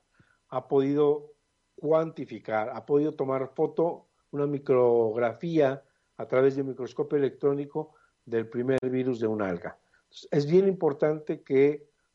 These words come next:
no caigamos en este tema. De manera que hoy se mantiene y habría que poner en tela de juicio, y cada caso es particular para saber por qué está muriendo la gente. Yo no digo que no haya muertos, yo no digo que no estén enfermando.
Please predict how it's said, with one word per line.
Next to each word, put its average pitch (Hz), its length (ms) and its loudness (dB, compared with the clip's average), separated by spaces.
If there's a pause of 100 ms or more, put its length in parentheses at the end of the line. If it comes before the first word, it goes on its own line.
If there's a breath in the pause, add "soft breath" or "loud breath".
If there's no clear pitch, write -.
no 135 100 -8
caigamos 143 760 0
en 123 140 -14
este 120 200 -14
tema. 107 400 -6 (1300 loud breath)
De 143 60 -2
manera 160 300 0
que 180 80 -2
hoy 170 80 0
se 185 120 -2
mantiene 156 680 -4 (320 soft breath)
y 127 120 0
habría 135 320 2
que 165 100 -6
poner 143 420 -2
en 135 120 -4
tela 151 200 0
de 139 120 0
juicio, 151 340 -6
y 139 80 -8
cada 151 320 -4
caso 160 280 2
es 143 120 2
particular 143 720 -2 (300 soft breath)
para 123 180 0
saber 135 360 0
por 123 220 -6
qué 139 160 4
está 135 260 -2
muriendo 123 400 -4
la 113 120 -2
gente. 110 340 -10
Yo 139 120 -2
no 160 120 0
digo 175 380 0 (300 loud breath)
que 120 120 -2
no 123 100 2
haya 135 160 4
muertos, 156 420 0
yo 139 160 -2
no 139 60 0
digo 143 220 0
que 139 100 -2
no 131 220 -2
estén 156 320 0
enfermando. 107 580 -8